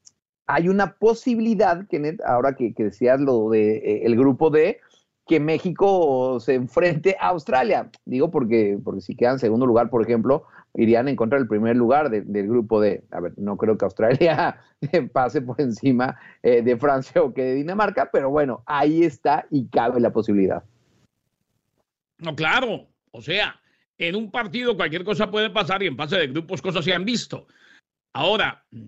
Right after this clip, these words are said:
Speaker 2: queda claro que los equipos llegarán mucho más descansados a esta Copa del Mundo en ritmo de competencia, pero descansados.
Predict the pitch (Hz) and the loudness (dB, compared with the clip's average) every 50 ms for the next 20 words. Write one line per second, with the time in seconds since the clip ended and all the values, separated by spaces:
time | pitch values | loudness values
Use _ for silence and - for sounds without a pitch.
0 | 104 - _ _ _ _ _ - - 180 185 185 - 180 180 170 165 156 131 139 | -20 -20 _ _ _ _ _ -8 -6 -4 -4 -4 -4 -4 -4 -4 -4 -4 -4 -6
1 | 127 113 113 104 123 139 151 160 143 131 120 113 113 151 170 147 156 165 165 139 | -8 -8 -10 -10 -10 -6 -4 -4 -4 -4 -4 -6 -4 -4 -4 -4 -4 -6 -6 -4
2 | 165 151 147 151 143 143 - 160 151 131 139 127 117 120 131 135 - _ _ _ | -2 -4 -4 -4 -6 -6 -4 -4 -4 -2 -2 -2 -2 -4 -6 -8 -10 _ _ _
3 | _ - _ _ _ - 127 139 160 165 135 - 185 165 - 165 160 - 175 165 | _ -20 _ _ _ -6 -2 -2 -2 -2 -2 -2 -2 -2 -2 -4 -4 -2 0 0
4 | 147 135 127 147 175 180 165 156 143 135 156 202 233 233 240 220 180 - 156 143 | 0 0 -2 -4 -4 -4 -2 -2 -2 0 0 0 0 0 0 0 0 -2 -4 -4
5 | 127 131 117 160 185 185 160 - 170 175 151 151 143 131 107 - - 127 113 117 | -4 -4 -2 -2 0 0 0 0 0 -2 -2 -2 -2 -4 -4 -6 -8 -8 -4 -2
6 | 180 214 208 175 131 101 95 - | 0 0 0 -2 -4 -8 -14 -20